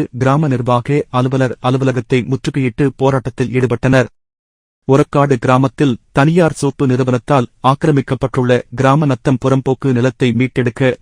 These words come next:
வலியுறுத்தி போராட்டத்தில் ஈடுபட்டனர். மேலும் மழைநீர் வடிகால் வாய்களை ஆக்கிரமிப்பில் இருந்து மீட்டெடுத்து மழை காலங்களில் கிராமத்தில் வெள்ள நீர் பாதிப்பை ஏற்படுத்தாத வகையில் பாதுகாப்பு நடவடிக்கைகளை மேற்கொள்ள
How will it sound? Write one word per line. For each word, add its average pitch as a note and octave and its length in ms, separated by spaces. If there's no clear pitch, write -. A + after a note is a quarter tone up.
வலியுறுத்தி C3+ 460
போராட்டத்தில் C3+ 600
ஈடுபட்டனர். B2+ 500
மேலும் C3 360
மழைநீர் D#3+ 420
வடிகால் C3+ 460
வாய்களை B2+ 320
ஆக்கிரமிப்பில் C#3 580
இருந்து C3 260
மீட்டெடுத்து D3 500
மழை C#3 260
காலங்களில் B2+ 500
கிராமத்தில் C#3 580
வெள்ள C#3+ 280
நீர் C3+ 220
பாதிப்பை B2 360
ஏற்படுத்தாத B2 560
வகையில் A#2+ 380
பாதுகாப்பு C3 440
நடவடிக்கைகளை B2 640
மேற்கொள்ள A#2+ 340